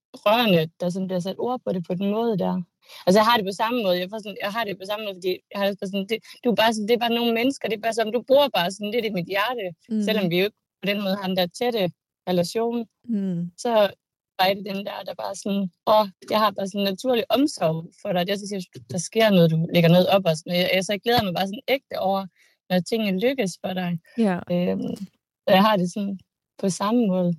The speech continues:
Speaker 1: at,
Speaker 2: Mhm.
Speaker 1: at ja, selvom vi ikke har en tæt kontakt, så er det bare sådan mennesker, der betyder noget for mig.
Speaker 2: Ja. Jamen, jeg har det på
Speaker 1: Øhm.
Speaker 2: samme måde.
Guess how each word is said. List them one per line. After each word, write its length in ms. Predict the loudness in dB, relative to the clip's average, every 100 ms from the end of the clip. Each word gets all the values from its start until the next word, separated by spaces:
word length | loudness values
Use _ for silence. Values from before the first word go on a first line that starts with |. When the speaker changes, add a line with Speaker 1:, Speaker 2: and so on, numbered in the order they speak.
| _
Speaker 1:
at, 180 | 0 2
Speaker 2:
Mhm. 220 | 0 -4 -8 _ _ _ _ _ _ _ _ -2
Speaker 1:
at 140 | -2 -2 _ _ 4
ja, 140 | 4
selvom 320 | 6 4 6
vi 40 | 6
ikke 120 | 4
har 80 | 2
en 60 |
tæt 220 | 4 -2
kontakt, 420 | 2 0 2 0 2
så 80 |
er 40 | 0
det 80 | 2
bare 140 | 2
sådan 180 | 6 6
mennesker, 280 | 4 2 0
der 80 |
betyder 320 | 0 -2 -2 0
noget 240 | -2 -4
for 100 | 0
mig. 140 | 0 4
Speaker 2:
Ja. 220 | 2 2 -2 -18 -20 -20 -20 _ _ -4
Jamen, 180 | -2 0
jeg 100 | -2
har 100 | -4
det 100 | -2
på 60 |
Speaker 1:
Øhm. 140 | -2 0
Speaker 2:
samme 200 | 0 2
måde. 260 | 2 0